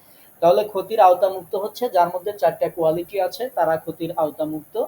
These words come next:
চারটা কোয়ালিটি হচ্ছে, এক নম্বরে ইমানদার, ইমানদার না হলে ব্যক্তি যতই ভালো কাজ করুক তার ফলাফল শূন্য। আহ, দুই নম্বর হচ্ছে ইমানদার হওয়ার পরে শুধু ইমান এনে বসে থাকবে না, ইমান এনে এই কথা বলবে না যে আমি নামাজ না পড়লে কি হবে, আমার ইমান ঠিক আছে,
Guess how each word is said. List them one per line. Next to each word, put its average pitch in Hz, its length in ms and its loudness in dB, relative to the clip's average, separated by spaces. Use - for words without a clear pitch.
চারটা 160 300 -2
কোয়ালিটি 156 460 -4
হচ্ছে, 175 220 -2
এক 156 180 2
নম্বরে 160 280 0
ইমানদার, 156 500 0
ইমানদার 165 500 0
না 156 120 -2
হলে 165 220 -6
ব্যক্তি 156 320 -12
যতই 156 300 -4
ভালো 156 240 -2
কাজ 156 240 -2
করুক - 260 -12
তার 156 140 0
ফলাফল 151 460 -6
শূন্য। 147 380 -8
আহ, 156 160 -2
দুই 170 200 2
নম্বর 170 280 0
হচ্ছে 180 220 -2
ইমানদার 165 420 0
হওয়ার 175 280 2
পরে 170 280 -4
শুধু 180 220 -12
ইমান 165 280 -2
এনে 160 160 -4
বসে 156 240 -6
থাকবে 160 300 -6
না, 156 160 -4
ইমান 165 300 -8
এনে 165 160 -8
এই 160 120 -4
কথা 160 180 -8
বলবে 156 280 -6
না 147 160 -8
যে 151 140 -6
আমি 151 200 -10
নামাজ 160 280 0
না 151 120 -8
পড়লে 151 360 -6
কি 147 80 -12
হবে, 147 200 -6
আমার 147 220 -8
ইমান 147 240 -8
ঠিক 151 260 -12
আছে, 147 360 -10